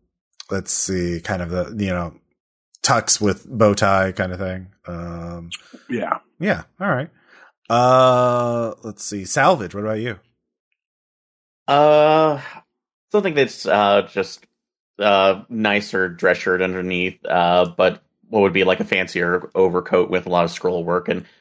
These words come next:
Speaker 3: some more or less things to hide, uh, things that would be on my, uh, the different vials of stuff that I can sneak in. So.
Speaker 1: Okay. <laughs> All right. Yeah.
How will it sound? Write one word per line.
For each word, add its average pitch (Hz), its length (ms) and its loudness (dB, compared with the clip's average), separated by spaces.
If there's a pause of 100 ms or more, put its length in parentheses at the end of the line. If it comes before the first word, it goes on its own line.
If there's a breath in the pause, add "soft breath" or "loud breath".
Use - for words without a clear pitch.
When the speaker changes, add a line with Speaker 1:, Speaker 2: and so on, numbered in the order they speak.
(100)
Speaker 3:
some 135 240 0
more 127 180 4
or 113 60 6
less 104 180 4
things 98 380 0
to 95 160 -2
hide, 90 680 2
uh, 85 400 2
things 92 260 -2
that 95 80 0
would 87 100 -2
be 90 120 0
on 87 140 0
my, 85 300 0 (400)
uh, 90 260 4
the 104 120 -4
different 85 280 0
vials 85 360 2
of 90 100 -6
stuff 85 220 0
that 87 80 -4
I 87 80 4
can 87 120 -8
sneak 85 280 -6
in. 95 320 -2
So. 101 380 0 (580)
Speaker 1:
Okay. 202 280 0
<laughs> - 1160 -16
All 139 100 2
right. 123 200 4
Yeah. 127 180 2